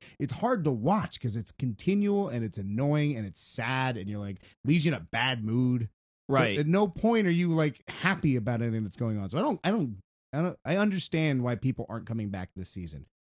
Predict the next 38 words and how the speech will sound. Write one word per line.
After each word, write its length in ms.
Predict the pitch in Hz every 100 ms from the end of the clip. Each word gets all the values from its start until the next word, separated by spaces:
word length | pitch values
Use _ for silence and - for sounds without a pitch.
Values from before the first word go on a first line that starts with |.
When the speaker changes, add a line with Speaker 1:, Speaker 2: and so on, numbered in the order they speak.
| -
Speaker 1:
but 80 | 123
I 80 | 127
wish 300 | 135 156 -
they 100 | 127
would, 320 | 117 113 101
because 380 | 92 98 104 92 101
if 160 | 120 104 - -
they 180 | 143 165
do 160 | 202
All 240 | 190 160 165
Out 160 | 160 156
War 300 | 135 143 147
the 100 | 123
way 240 | 113 123
it's 140 | 135 -
supposed 360 | 110 123 139 120
to 40 |
be 120 | 117
done, 420 | 104 123 135 143 - _ _
it's 220 | 123 107
gonna 260 | - 120 117
be 240 | 87 113
dope. 320 | 98 95 85 - _ _ _
Speaker 2:
Yeah, 260 | 151 120 98
I, 400 | - 170 190 196 -
I, 320 | 147 185 196
um, 520 | 190 180 170 170 139 -
with, 160 | 185 165 _ -
with 240 | 170 165
that 180 | 202 214
continued 480 | 226 185 175 151 139
theme 300 | - 143 139
of 100 | 123
what 220 | 120 113
season 320 | - 135 123
seven 360 | 110 123 110 117
was 120 | 110
giving, 420 | 123 117 135 175